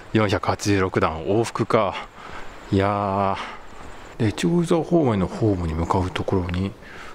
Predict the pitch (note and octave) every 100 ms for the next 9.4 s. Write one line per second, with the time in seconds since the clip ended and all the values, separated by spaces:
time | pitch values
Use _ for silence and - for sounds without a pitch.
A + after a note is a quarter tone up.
0 | - - G2+ - B2 B2+ - G#2 D#2 A#2+
1 | G2 E2 - F2+ E2+ - - - - -
2 | - - A3+ A#3 F#3+ - G3+ E3+ - -
3 | - - - - - G2 - - - -
4 | - - - - - - G2 F3 - -
5 | - D3+ G#3 - - F2+ F2+ - - A3
6 | A3+ - - F3+ F3+ - - E3+ C#3 D2+
7 | - F2+ F#2 - - - - - - -
8 | - E3 G3 - E3+ B2+ C3+ C3+ A#2+ A#2+
9 | F2+ - D2 D#2